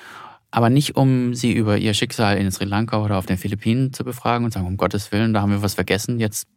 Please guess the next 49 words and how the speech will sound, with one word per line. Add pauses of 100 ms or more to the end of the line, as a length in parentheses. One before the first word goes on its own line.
(220)
machen
wir
mal
hin
mit
den, (360)
nee,
die
haben
sie,
äh,
au-,
über
Snowden
ausgefragt.
Also
lauter
Fragen,
w-, (100)
wann
haben
sie
ihn
getroffen,
was
hat
er
ihnen
gesagt
und
dies
und
das
und
noch
was. (560)
Und
die
Flüchtlinge (640)
haben
sich
geweigert, (240)
äh,
Details
über
diese
Fluchtumstände
zu
geben.